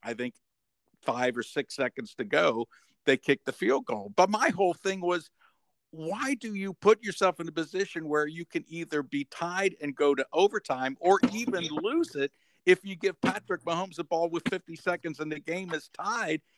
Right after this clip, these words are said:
He goes down in the field goal range, you lose the game. You don't, it, it, it's, it's not even, it goes to overtime. So, but yet the next day,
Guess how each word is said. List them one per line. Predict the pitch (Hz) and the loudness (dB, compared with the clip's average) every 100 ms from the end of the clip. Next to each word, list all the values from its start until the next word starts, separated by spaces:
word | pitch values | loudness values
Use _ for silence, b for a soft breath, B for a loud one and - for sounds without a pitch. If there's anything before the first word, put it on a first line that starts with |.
| _ | _
He | 226 | -2
goes | - 233 180 | 2 2 2
down | - 170 170 | 0 -2 -2
in | 165 | -4
the | 160 | -6
field | - 254 254 | -4 -4 -4
goal | 165 147 | -4 -2
range, | 156 185 185 | 0 -2 -4
you | 262 | -8
lose | 214 247 320 - | -2 0 0 0
the | 151 | -2
game. | 127 123 | -2 -4
You | 175 | 0
don't, | 269 196 - | 0 0 -4
it, | 175 185 | -8 -6
it, | 180 165 175 160 - | -4 -6 -8 -8 -8
it's, | 165 - | -8 -4
it's | 175 - | -4 0
not | 214 226 | 0 0
even, | 190 185 | -2 0
it | 175 | 0
goes | - 320 370 | 2 2 0
to | - 262 | -2 -4
overtime. | 214 - - - - - _ _ _ - | -4 -8 -16 -20 -20 -20 _ _ _ 0
So, | 202 190 185 - _ | 6 8 8 0 _
but | 160 214 - - | 2 2 2 0
yet | 170 226 240 - | 2 4 2 0
the | 175 | -2
next | 185 214 - 151 | -2 -4 -6 -4
day, | 190 233 185 151 | -2 0 -2 -4